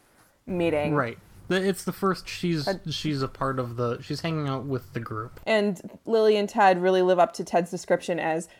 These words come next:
Speaker 1: the parents I never wanted and moved to New York to get away from.
Speaker 2: <laughs> That was such a good line.
Speaker 1: Uh-huh. <laughs>
Speaker 2: I forget how good some of the writing was in season one, because some of the episodes were so bad.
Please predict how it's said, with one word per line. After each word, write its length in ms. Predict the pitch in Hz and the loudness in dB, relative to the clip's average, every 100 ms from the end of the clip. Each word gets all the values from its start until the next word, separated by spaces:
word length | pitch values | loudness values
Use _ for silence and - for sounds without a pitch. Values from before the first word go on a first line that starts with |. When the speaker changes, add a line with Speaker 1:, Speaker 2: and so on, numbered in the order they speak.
| _ | _
Speaker 1:
the 80 | 233 | 0
parents 340 | 294 330 330 | 2 2 4
I 60 | 320 | 4
never 240 | 311 302 | 4 4
wanted 340 | 285 311 262 | 4 4 2
and 100 | 208 | 2
moved 160 | 202 202 | 2 0
to 80 | 226 | 0
New 80 | 208 | 2
York 200 | 190 190 | 2 2
to 80 | 185 | -2
get 100 | 175 | 0
away 160 | 165 160 | 2 2
from. 300 | 151 208 - | 0 -2 -2
Speaker 2:
<laughs> 1000 | - - - - - 214 - 226 - 214 - - - - - - - - - - - 208 | -6 -6 -4 -6 -6 -10 -6 -10 -8 -12 -12 -16 -16 -18 -16 -16 -14 -18 -16 -14 -10 -6
That 140 | 208 370 | -2 -2
was 120 | 330 | 0
such 240 | 262 233 | -2 -2
a 60 | 226 | -4
good 300 | 143 143 131 | -2 -2 0
line. 320 | 117 113 285 294 294 359 - - | 0 2 4 4 2 0 -10 -4
Speaker 1:
Uh-huh. 260 | 330 - 392 - _ - - | -4 0 -2 -2 _ -20 -18
<laughs> 560 | - - - 427 - | -20 -20 -20 -20 -10
Speaker 2:
I 100 | - | -6
forget 360 | 254 330 339 415 - | -6 -6 -4 -4 -2
how 200 | 277 240 | -4 -2
good 360 | 170 165 170 | 0 0 0
some 180 | - 160 | -2 -2
of 80 | 160 | -2
the 80 | 139 | -2
writing 420 | 135 139 131 127 | 0 0 -2 -2
was 280 | 127 131 120 | 0 0 -2
in 100 | 117 | -6
season 460 | - 123 120 120 | -4 -4 -4 -4
one, 360 | 120 113 110 113 - - - - - | -2 -2 -4 -10 -14 -20 -20 -20 -6
because 380 | 170 - 190 - | -6 -2 -4 -2
some 180 | 214 220 | -2 -2
of 80 | |
the 140 | 185 165 | 0 0
episodes 520 | 170 160 156 131 123 | -2 -4 -2 -4 -4
were 120 | 127 | -6
so 320 | - - 185 180 - | -6 -4 -4 -6 -10
bad. 400 | 117 113 104 | -6 -6 -8